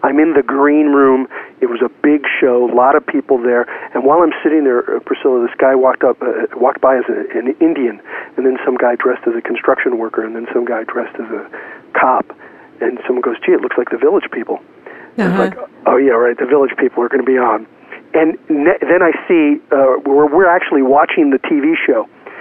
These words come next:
Speaker 1: And it says, "And next on the Fairfield County Exchange, the Village People."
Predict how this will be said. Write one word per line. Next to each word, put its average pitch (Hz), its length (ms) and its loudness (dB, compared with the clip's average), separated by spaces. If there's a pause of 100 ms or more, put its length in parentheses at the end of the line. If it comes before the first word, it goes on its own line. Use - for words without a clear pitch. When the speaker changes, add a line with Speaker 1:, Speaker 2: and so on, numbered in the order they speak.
(220)
Speaker 1:
And 151 140 2
it 156 120 0
says, 311 300 0
"And 339 320 0
next - 460 -2
on 294 160 2
the 302 180 2
Fairfield 147 560 2
County 240 400 2
Exchange, 214 720 0 (360)
the 339 400 4
Village 349 640 4
People." 208 680 2